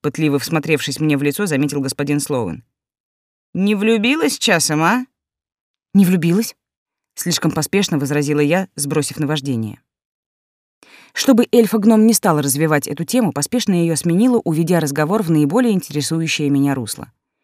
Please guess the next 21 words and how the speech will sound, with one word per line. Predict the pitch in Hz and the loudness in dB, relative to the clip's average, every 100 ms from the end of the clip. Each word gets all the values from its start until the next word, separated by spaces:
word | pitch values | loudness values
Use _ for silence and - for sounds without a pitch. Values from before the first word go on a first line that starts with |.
| _ _ _ _ | _ _ _ _
Пришло | 170 170 269 | 0 2 4
время | 311 311 294 | 4 4 6
расспросить | 254 - 208 269 - | 4 2 0 0 0
о | 190 | -2
Пипе, | - 285 269 156 | 0 2 2 -2
и | 160 | 0
на | 151 | 0
все | 143 170 | 0 0
мои | 156 147 139 | 2 2 2
вопросы | 135 170 196 151 | -2 -4 -4 -4
господин | 127 139 127 127 | -4 -2 -2 -4
Слоуэн | 135 123 135 151 | -2 -2 0 0
ответил. | 160 208 - 113 _ _ _ _ _ _ _ _ _ _ _ | 0 -4 -4 -12 _ _ _ _ _ _ _ _ _ _ _
Мы | 202 262 | 4 4
всё | 226 | 4
так | 220 208 | 4 4
же | 175 | 4
мирно | 185 202 170 165 | 4 4 2 0
пили | 170 156 | 0 0
ягодный | 165 156 135 151 139 | 0 0 0 0 0
отвар, | 135 190 196 | 0 0 0